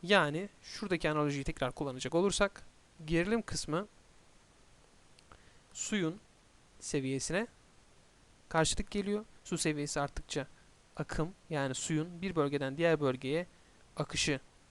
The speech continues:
artıyor. Akış hızı artıyor. Birim zamanda geçme miktarı artıyor. Öyle şekilde söyleyeyim. Borunun genişliği azaldıkça, yani direnci arttıkça bu sefer ne oluyor?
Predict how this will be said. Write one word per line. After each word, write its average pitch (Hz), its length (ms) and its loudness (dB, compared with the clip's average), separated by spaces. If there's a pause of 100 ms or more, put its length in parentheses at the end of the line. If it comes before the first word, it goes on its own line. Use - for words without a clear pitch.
(420)
artıyor. 165 580 2
Akış - 320 0
hızı 170 200 8
artıyor. 147 360 4
Birim 170 200 0
zamanda 165 440 4 (420)
geçme 165 440 2 (120)
miktarı 147 440 2
artıyor. 151 560 -4
Öyle 147 100 -4
şekilde 135 340 -8
söyleyeyim. 156 360 -10 (1200)
Borunun 240 480 8 (180)
genişliği 208 480 6
azaldıkça, 185 680 8 (160)
yani 139 360 0
direnci 139 380 10
arttıkça 240 560 8 (160)
bu - 40 -10
sefer 143 240 4
ne 175 60 4
oluyor? 143 260 4